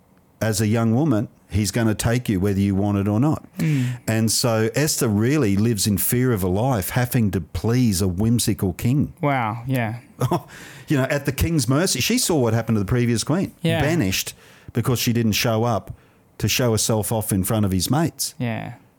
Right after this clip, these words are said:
Speaker 1: And she gets banished for it. And who knows what happened to her
Speaker 2: Mm.
Speaker 1: after that. Um, Esther knows she's walking a tightrope. And funnily enough, Greek Esther brings that out and adds colour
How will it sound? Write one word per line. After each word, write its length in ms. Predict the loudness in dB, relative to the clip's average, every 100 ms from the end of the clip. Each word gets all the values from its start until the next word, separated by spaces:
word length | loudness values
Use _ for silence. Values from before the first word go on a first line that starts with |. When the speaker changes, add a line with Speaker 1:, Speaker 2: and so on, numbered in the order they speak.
| -4
Speaker 1:
And 160 | -2
she 120 | 0 0
gets 180 | -2
banished 380 | 0 0 2 0
for 240 | -2 -2 -2
it. 140 | -6 -12 _ _
And 160 | -2 0
who 100 | 2
knows 280 | 2 0
what 140 | 0 0
happened 280 | 0 -2 0
to 100 | 0
her 160 | -2 -4 0
Speaker 2:
Mm. 240 | 2 2
Speaker 1:
after 240 | 0 -2 -2
that. 360 | -2 -4 -8 -12 -20 -20 -20 -20 -8
Um, 520 | -4 0 2 2 0 -6 -20 -6
Esther 380 | -2 0 0 0
knows 360 | 0 2 2 2
she's 260 | 0 0
walking 320 | 0 0 0
a 60 | -2
tightrope. 640 | -2 -2 -2 -2 -2 -2 -4
And 460 | 0 2 0 -4 -14
funnily 360 | -2 0 2 4
enough, 320 | 2 0 0
Greek 300 | 0 0 0
Esther 480 | 0 0 -2 -4 -6 _ -20 -20 _
brings 360 | -2 0 0 0
that 240 | 0 0
out 280 | -2 -4 -6 -12 _ -4
and 120 | 0
adds 300 | 0 -2 -4
colour 600 | -4 -2 0 0 0